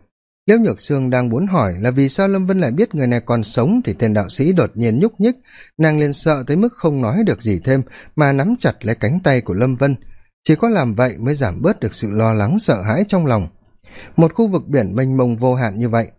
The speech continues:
không có thuyền, không có phương tiện đi lại, đột nhiên lại xuất hiện một tên đạo sĩ, cho dù bất kỳ là ai cũng cảm thấy quỷ dị. Tuy lần trước Lâm Vân đột nhiên xuất hiện cũng làm cho người ta rất ngạc nhiên, nhưng Lâm Vân dù sao cũng là chồng của Vũ Tích,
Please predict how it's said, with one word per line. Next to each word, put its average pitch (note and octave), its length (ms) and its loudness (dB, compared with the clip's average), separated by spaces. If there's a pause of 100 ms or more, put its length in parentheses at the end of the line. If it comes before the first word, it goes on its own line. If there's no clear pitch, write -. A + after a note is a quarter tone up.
không D#3+ 300 0
có G#3+ 100 -2
thuyền, A2+ 280 0 (160)
không G#3 200 2
có A#3 160 -2
phương A3 140 2
tiện D3+ 260 -2
đi C3 120 -2
lại, A2 220 0 (360)
đột E3 220 2
nhiên G#3 160 2
lại C3 200 -2
xuất G3+ 180 -2
hiện A2+ 280 0
một F#2+ 160 -4
tên A#2+ 200 2
đạo A2 200 0
sĩ, F#3 320 0 (320)
cho A#3 140 4
dù E3+ 160 2
bất A3+ 220 -2
kỳ D3 160 2
là C3 140 0
ai F#3 240 -2
cũng A3+ 140 -4
cảm F#2 280 -2
thấy E3 280 0
quỷ G2+ 200 2
dị. A2+ 260 0 (500)
Tuy A3+ 120 6
lần D#3+ 180 2
trước B3 240 -2
Lâm G#3 140 0
Vân G#3 180 0
đột D#3 200 0
nhiên B2 160 0
xuất A#3+ 180 -2
hiện D#3 240 0 (100)
cũng C3 180 -4
làm A#2+ 200 0
cho B2 120 -2
người G2 140 0
ta A2 200 0
rất G3+ 220 0
ngạc A#2+ 240 -2
nhiên, D3+ 200 2 (380)
nhưng G#3+ 220 2
Lâm G#3 140 0
Vân G#3 220 0
dù D3 180 0
sao F#3+ 300 -2
cũng A3 160 -2
là E3+ 120 2
chồng A2+ 320 0
của F#2 100 -4
Vũ C3 240 -4
Tích, A#3 140 2